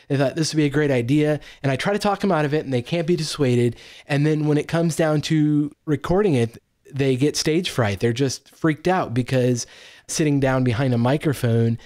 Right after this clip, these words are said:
it's not as easy as it looks. People just freeze. From your perspective, who would benefit from starting a podcast now, and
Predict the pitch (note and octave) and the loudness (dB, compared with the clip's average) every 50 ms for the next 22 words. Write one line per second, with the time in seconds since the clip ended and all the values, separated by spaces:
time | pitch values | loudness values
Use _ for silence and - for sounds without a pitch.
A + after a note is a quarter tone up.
0 | - - - - _ _ - D3 C#3 - D3+ D#3+ D#3 E3 E3+ D3+ D3 E3 D#3+ D3 | -18 -20 -20 -20 _ _ -4 -4 -2 0 0 2 2 2 2 2 2 0 2 2
1 | D3 D3 C3+ B2+ B2 A2 B2+ F3 G3 G#2 E2+ - - - - - _ _ _ _ | 2 2 2 0 0 0 2 0 0 0 -4 -8 -12 -14 -14 -16 _ _ _ _
2 | _ _ _ _ _ _ - - D3 C#3+ C#3 C#3+ C#3+ C3+ C3 B2+ B2 - _ _ | _ _ _ _ _ _ -4 -2 -2 0 0 0 0 0 -2 -6 -10 -14 _ _
3 | - C#3 A#2+ B2+ D3+ C3+ - - - - E3+ G3+ A3 D3 A2 G2+ G2+ G2 - - | -6 -4 -2 -2 -2 -2 -4 -4 0 2 2 4 2 2 0 0 -2 -4 -8 -12
4 | _ _ _ _ _ _ _ _ _ _ _ _ _ _ _ _ _ _ _ _ | _ _ _ _ _ _ _ _ _ _ _ _ _ _ _ _ _ _ _ _
5 | _ - F3 D#3+ D#3 E3+ G#3 A#3 - G3+ D#3+ - - D3+ C3 - - - C3 C3 | _ -2 0 2 2 2 2 2 0 -4 -4 -2 0 0 0 0 0 0 2 2
6 | C3+ C#3+ C#3+ - _ - - - C3 - D3+ G3 G#3+ A3 A3 G#3+ G3+ F#3+ E3+ - | 2 0 -4 -8 _ -20 -20 -20 -6 0 2 2 4 4 2 2 0 -2 -4 -6
7 | - F3+ D#3 D#3+ D3+ C#3 C3 D#3+ E3+ F#3+ F3+ - C#3+ C3 C3 - - - - - | -4 -2 0 0 0 0 -2 -2 -2 -2 -2 0 -2 -2 -2 -4 -6 -10 -4 -2
8 | D3+ C#3+ C3+ C3+ C3 B2+ A#2 A#2+ - - _ _ _ _ _ - - - F#3 E3+ | 0 2 2 2 0 0 -2 -6 -10 -18 _ _ _ _ _ -12 -6 -2 0 0
9 | F3+ F#3+ F#3 E3 - - D#3 E3 E3+ E3 F3 F3 E3 D3+ - E3 D#3+ D#3+ E3 E3 | 2 2 0 0 0 0 0 0 0 0 -2 -2 -2 -2 -2 0 0 0 0 0
10 | E3 F3 E3+ - - C#3 C3+ C3+ C3 C3+ C3 B2+ | 0 0 -2 -4 -2 -2 0 0 0 0 -2 -4